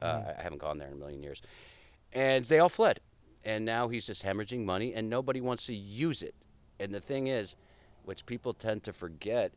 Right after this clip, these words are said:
Speaker 1: is these platforms are worthless if we do not give them our energy.
Speaker 2: Mm-hmm.
Speaker 1: Facebook will disappear if we decide to go off it.
Speaker 2: Mm-hmm.
Speaker 1: Like, literally, you know, that Bud Light cancellation, which seemed kinda silly to me,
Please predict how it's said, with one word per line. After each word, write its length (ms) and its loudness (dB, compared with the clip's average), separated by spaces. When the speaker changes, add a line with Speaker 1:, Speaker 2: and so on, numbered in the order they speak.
Speaker 1:
is 120 -10
these 200 -6
platforms 760 -2
are 200 4
worthless 800 0
if 120 -12
we 80 -4
do 140 -8
not 400 0
give 160 -4
them 120 -6
our 220 -10
energy. 360 -16
Speaker 2:
Mm-hmm. 340 -10
Speaker 1:
Facebook 300 4
will 80 4
disappear 480 2
if 80 -4
we 80 -4
decide 260 -2
to 60 -12
go 160 -6
off 200 0
it. 100 -8
Speaker 2:
Mm-hmm. 200 -6
Speaker 1:
Like, 220 2
literally, 720 6
you 120 2
know, 180 6
that 400 2
Bud 220 8
Light 320 8
cancellation, 840 6
which 160 -2
seemed 400 -4
kinda 240 -4
silly 360 0
to 160 -8
me, 280 -6